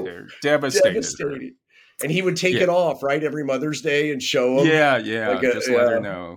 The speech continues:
Speaker 2: It's still
Speaker 1: Yep.
Speaker 2: there.
Speaker 1: God.
Speaker 2: Uh, but, but again, you just see that, like, that's what ha-, you get enough scotch in people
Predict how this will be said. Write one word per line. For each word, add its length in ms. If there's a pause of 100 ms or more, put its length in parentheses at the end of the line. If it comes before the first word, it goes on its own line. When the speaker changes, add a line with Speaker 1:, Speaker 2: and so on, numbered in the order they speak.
(160)
Speaker 2:
It's 140
still 160 (180)
Speaker 1:
Yep. 100
Speaker 2:
there. 200 (420)
Speaker 1:
God. 120 (280)
Speaker 2:
Uh, 380 (560)
but, 240
but 120
again, 280
you 100
just 240
see 200
that, 240
like, 240
that's 260
what 140
ha-, 160
you 140
get 120
enough 240
scotch 560
in 140
people 640